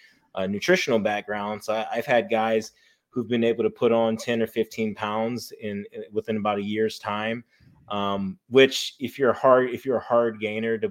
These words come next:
to actually be able to put on ten pounds of mass in a year's time naturally is, is pretty phenomenal.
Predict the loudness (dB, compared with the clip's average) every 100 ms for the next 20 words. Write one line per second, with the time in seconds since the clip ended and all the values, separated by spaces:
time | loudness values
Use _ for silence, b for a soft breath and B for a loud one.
0 | -6 -10 -8 -8 -8 -8 -4 -2 -2 -6
1 | -6 -4 -4 -8 -8 -10 -6 -6 -6 -6
2 | -8 -6 -8 -8 -12 -18 b b _ -4
3 | 0 2 2 2 -4 -4 -4 -6 -8 -6
4 | -4 -2 -4 -8 -14 -8 -6 -6 -8 -8
5 | -6 -6 -6 -6